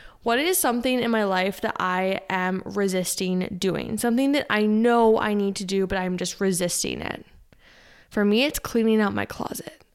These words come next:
I am majorly resisting it, but I know I need it. So think about that thing, and then we're gonna make a promise to each other that we're gonna do that thing today. We're gonna take the first step, okay? So I'm gonna take the first step in cleaning out my closet, and I'll probably have stuff on Depop later.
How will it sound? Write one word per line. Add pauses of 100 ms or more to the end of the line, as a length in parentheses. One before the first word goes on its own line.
(100)
I
am
majorly
resisting
it,
but
I
know
I
need
it. (560)
So
think
about
that
thing,
and
then
we're
gonna
make
a
promise
to
each
other
that
we're
gonna
do
that
thing
today.
We're
gonna
take
the
first
step,
okay? (340)
So
I'm
gonna (140)
take
the
first
step
in
cleaning
out
my
closet, (400)
and
I'll
probably
have
stuff
on
Depop
later.